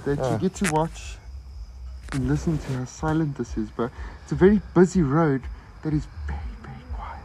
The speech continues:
Speaker 2: Yeah, but yeah, but everybody's, like, pretty gone home now. Across the road is, oh, it's beautiful. Look at your street lights.
Speaker 1: Look at, look at the trees. I love the trees. Look at the sky. Oh, fuck, I love it here,
Speaker 2: <laughs> Look at
Speaker 1: bro.
Speaker 2: the sky, bro.
Speaker 1: I love it here. You
Speaker 2: Love
Speaker 1: don't
Speaker 2: it, dude.
Speaker 1: understand how much I love it here.
Speaker 2: No,
Speaker 1: This
Speaker 2: you've
Speaker 1: is
Speaker 2: done amazing, bro. Well done,
Speaker 1: Thank
Speaker 2: bro.
Speaker 1: you
Speaker 2: In
Speaker 1: very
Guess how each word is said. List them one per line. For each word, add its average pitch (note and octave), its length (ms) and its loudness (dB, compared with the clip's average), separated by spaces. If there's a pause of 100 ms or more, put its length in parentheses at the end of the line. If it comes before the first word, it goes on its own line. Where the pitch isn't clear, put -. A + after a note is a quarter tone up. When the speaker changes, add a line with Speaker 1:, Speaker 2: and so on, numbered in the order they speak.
(120)
Speaker 2:
Yeah, A#2+ 80 -2
but A#2+ 100 0
yeah, C3 340 10
but B2 120 2
everybody's, D3+ 440 4
like, C#3+ 220 4
pretty C3+ 220 -2
gone B2+ 180 4
home B2+ 240 2
now. A#2+ 300 2
Across D3+ 320 6
the D#3 80 2
road C#3 240 8
is, B2+ 240 -4
oh, C3 240 -2
it's - 180 -8
beautiful. C3 340 -6
Look A#2 160 -2
at C#3+ 120 -6
your C3+ 80 -4
street - 400 -6
lights. - 400 0
Speaker 1:
Look F#3 180 0
at, A3+ 80 -2 (160)
look F#3 160 0
at A#3+ 160 0
the - 160 -2
trees. D#3+ 340 2
I C#3 40 -2
love F3+ 260 2
the G#3 60 2
trees. F#3+ 260 4
Look F#3 80 2
at G#3 80 2
the A#3+ 100 2
sky. - 540 -2 (220)
Oh, D#3 120 2 (220)
fuck, - 180 2
I - 40 2 (160)
love F3 240 6
it E3 100 8
here, - 240 2 (120)
Speaker 2:
<laughs> D3 40 12
Look A3 140 12
at A#3 120 12
Speaker 1:
bro. F#3+ 100 12
Speaker 2:
the D#3 40 8
sky, D3 560 10
bro. A#2+ 640 10
Speaker 1:
I D3 40 -2
love E3+ 420 6
it F3+ 200 0
here. A2 320 -2
You A2+ 80 -2
Speaker 2:
Love B2+ 80 2
Speaker 1:
don't D#3 240 10
Speaker 2:
it, G3 80 6
dude. F3 100 2
Speaker 1:
understand A#2+ 320 2
how D#3 60 0
much D3+ 240 -2
I D#3 40 0
love C3+ 200 2
it C3 160 -4
here. A2 140 0
Speaker 2:
No, A2+ 60 -2
Speaker 1:
This C3+ 160 8
Speaker 2:
you've C3 100 6
Speaker 1:
is E3+ 60 6
Speaker 2:
done C#3 180 10
amazing, C3+ 640 4
bro. G#2+ 160 6
Well C3 180 10
done, A#2+ 200 8
Speaker 1:
Thank - 80 4
Speaker 2:
bro. A2 100 8
Speaker 1:
you - 60 6
Speaker 2:
In A2+ 40 2
Speaker 1:
very A#2+ 60 8